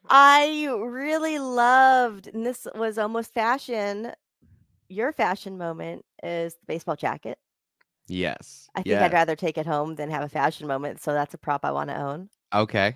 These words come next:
Speaker 2: I can dig that.
Speaker 1: And last but not least, that was my winner until I decided the train car was my winner 'cause I, I want a restaurant.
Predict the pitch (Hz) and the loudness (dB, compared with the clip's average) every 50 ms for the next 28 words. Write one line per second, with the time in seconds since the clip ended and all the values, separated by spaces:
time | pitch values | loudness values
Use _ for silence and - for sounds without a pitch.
0 | - - - - 98 92 - 104 101 95 98 92 82 85 87 90 95 - _ _ | -6 -12 -6 -6 -6 -4 -6 -8 -4 -4 -4 -4 -4 -4 -2 -2 -2 -4 _ _
1 | _ _ _ _ _ _ _ _ _ - - 240 240 233 240 240 233 233 240 233 | _ _ _ _ _ _ _ _ _ 0 4 4 4 6 6 8 8 8 8 6
2 | - - - 220 202 196 208 190 180 170 - - 202 226 247 254 247 - - 220 | 2 0 2 2 4 6 6 8 8 6 6 4 0 0 0 0 -4 0 6 6
3 | 214 226 214 220 220 214 202 226 220 226 233 220 196 180 170 175 180 196 226 202 | 6 6 6 4 4 4 4 2 2 2 4 4 2 2 4 4 4 4 4 4
4 | 180 208 202 190 - - 185 208 185 170 165 170 165 165 - - - 180 175 175 | 2 2 0 0 -6 -6 0 4 6 6 8 6 6 4 2 0 -2 -2 -2 -2
5 | - 160 - - 160 151 147 147 143 - 170 - 226 214 208 185 - 170 147 151 | -4 -8 -4 0 0 0 0 -4 -10 -10 -8 -2 0 0 0 0 2 2 2 4
6 | 156 151 - 165 147 147 151 147 151 156 165 - - 151 - 147 147 147 - - | 2 0 -4 -6 -6 -6 -6 -6 -8 -10 -12 -10 -12 -10 -6 -4 -4 -2 -2 -2
7 | 147 143 143 135 127 175 196 196 - - - 156 147 147 165 - | -2 -2 -2 -2 0 2 2 0 0 -2 -8 -6 -6 -6 -8 -10